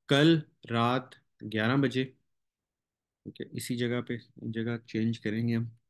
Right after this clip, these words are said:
किसी अच्छी जगह पे बैठेंगे और, अ, ग्यारह बजे से एक बजे तक दो घंटे कंटिन्यूअसली,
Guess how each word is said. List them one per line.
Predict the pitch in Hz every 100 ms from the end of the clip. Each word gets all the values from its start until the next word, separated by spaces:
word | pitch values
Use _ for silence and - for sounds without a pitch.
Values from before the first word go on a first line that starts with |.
| _
किसी | 117 113
अच्छी | 117 123
जगह | 117 120
पे | 117
बैठेंगे | 113 101 107 110 131 - - - _
और, | - 110 107 104 104
अ, | 104 104 101 98 95 - _ _ _ _ _ _ _ _ _ _ _ _ 127
ग्यारह | 131 139
बजे | 147
से | 135 156
एक | 131 127
बजे | 123
तक | 127 127 - - 113
दो | 120
घंटे | 120 113 113 117
कंटिन्यूअसली, | 117 107 113 113 107 117